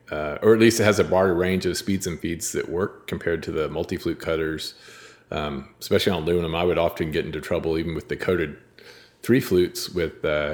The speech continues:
if I had the speed and feed dialed in just right,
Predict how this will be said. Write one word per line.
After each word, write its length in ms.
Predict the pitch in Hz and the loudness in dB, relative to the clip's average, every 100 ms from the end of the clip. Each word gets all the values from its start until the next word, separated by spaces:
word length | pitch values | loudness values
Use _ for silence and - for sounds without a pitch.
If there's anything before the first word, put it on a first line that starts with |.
| - | -4
if 120 | - | 2
I 80 | 95 | 4
had 180 | 104 98 | 4 4
the 200 | 92 - - | 2 2 -10
speed 500 | - - 98 98 92 | -12 -2 2 2 0
and 100 | 78 | -2
feed 220 | 95 92 | -2 2
dialed 260 | 92 90 90 | 2 2 2
in 160 | 87 | 0
just 220 | 82 90 | -2 -2
right, 260 | 92 95 | 2 2